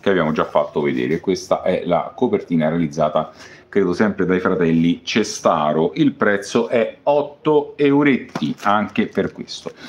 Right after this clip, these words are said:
Ari Change, eh, ritornano le Witch, pure loro eh, hanno fatto qualche anniversario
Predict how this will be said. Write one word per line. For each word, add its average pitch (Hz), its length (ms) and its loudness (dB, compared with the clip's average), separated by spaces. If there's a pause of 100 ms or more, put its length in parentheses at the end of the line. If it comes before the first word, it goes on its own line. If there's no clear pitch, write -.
(320)
Ari 220 340 2
Change, 269 1080 4
eh, 85 1080 2
ritornano 208 800 2
le 196 120 4
Witch, 185 800 2
pure 190 320 4
loro 170 540 4 (520)
eh, 104 600 4
hanno 131 460 4
fatto 135 440 2
qualche 143 380 2
anniversario 190 1300 4